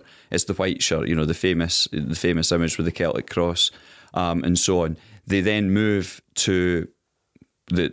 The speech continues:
the, the strips, uh, the, the, the green and white stripes we've got. That's early eighteen eighty-nine. Um, certainly the first time they win a trophy, which was the, the Glasgow North Eastern Cup, which was May eighteen eighty-nine,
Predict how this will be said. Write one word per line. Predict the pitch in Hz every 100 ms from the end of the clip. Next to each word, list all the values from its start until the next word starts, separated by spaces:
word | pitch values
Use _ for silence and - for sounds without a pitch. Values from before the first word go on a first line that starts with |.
| -
the, | 92 80
the | -
strips, | 87 - 101 - -
uh, |
the, | - 85 80 87 80
the, | 87 85
the | 73
green | 87 92
and | 87
white | 82
stripes | - 85 78
we've | 82 82
got. | 98 101 -
That's | 101 95 -
early | 95 95 92 85
eighteen | 90 - 90 87
eighty-nine. | 78 - 85 85 85 80 - _ _ _ -
Um, | 90 87 85 80 80 80 -
certainly | - 101 98
the | 85
first | - 101
time | 95 90
they | 87
win | 85
a | 82
trophy, | - 104 101 - 82
which | 80 - -
was | 82 -
the, | 80 80 80 76
the | -
Glasgow | 82 82 -
North | 80 82 -
Eastern | 85 - 82 80
Cup, | 90 85 -
which | -
was | 80
May | 90 90
eighteen | 87 78 82 - 82
eighty-nine, | 65 - 80 78